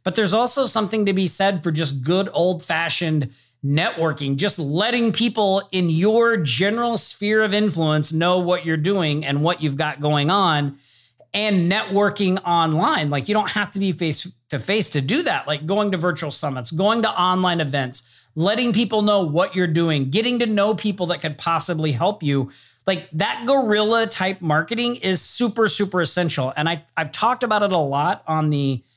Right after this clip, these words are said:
podcast before, and I think a lot of people just overlook it. They think they're just gonna start running traffic. I don't have to talk to anybody. I don't have to do this. Like, that is not the case. When you're building a remote business like we're talking about, it still involves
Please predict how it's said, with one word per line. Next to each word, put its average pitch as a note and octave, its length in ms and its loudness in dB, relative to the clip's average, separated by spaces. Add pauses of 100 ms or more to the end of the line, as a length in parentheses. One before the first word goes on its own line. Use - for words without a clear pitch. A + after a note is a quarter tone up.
(220)
podcast F#3+ 480 -2
before, A#3 340 2
and G#3 100 2
I F3+ 80 0
think G3+ 180 0
a G3 60 4
lot F3 220 4
of E3+ 80 -4
people E3 260 0
just D3+ 280 0
overlook D3+ 460 0
it. A3+ 220 0
They G3 100 0
think F#3 220 0
they're E3 100 -2
just D#3 220 -2
gonna D3+ 160 0
start C#3+ 240 -2
running C#3 240 -2
traffic. G#3 480 -2
I C#3+ 80 0
don't C#3 140 -2
have A2 100 -6
to C#3+ 100 -10
talk G#3+ 280 0
to A3 60 -2
anybody. G3 320 0
I F3 40 2
don't D3 140 0
have B2 80 -8
to C3 100 -8
do C3 100 -6
this. G#3 460 -6
Like, E3+ 180 -4
that G#3 160 0
is F3+ 140 0
not E3 240 -2
the D3 60 -4
case. B2 500 -4 (280)
When D#3+ 120 0
you're G3+ 140 2
building A3 460 2
a F3 200 -2
remote E3+ 340 0
business D#3 380 0
like C#3+ 160 -2
we're D3 80 0
talking D3 300 0
about, C3+ 260 -2 (180)
it F3 200 0
still A3+ 260 2
involves F3+ 460 4